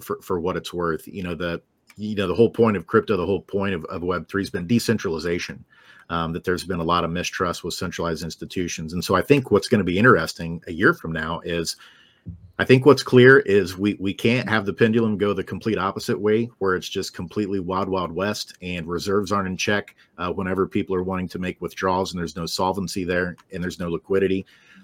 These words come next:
But I also wonder, like, there, there's probably gonna need to be some kind of regulation of some kind, but, but there's still gonna want to be self-custody and freedom of permissionless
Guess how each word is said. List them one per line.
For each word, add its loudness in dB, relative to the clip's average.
But 2
I 6
also 6
wonder, 0
like, -6
there, 2
there's 2
probably 4
gonna 4
need 2
to -8
be -2
some 0
kind 0
of -2
regulation -2
of -10
some -4
kind, -6
but, -4
but -8
there's 0
still 0
gonna 0
want -4
to -10
be -6
self-custody -2
and -8
freedom 0
of -8
permissionless -2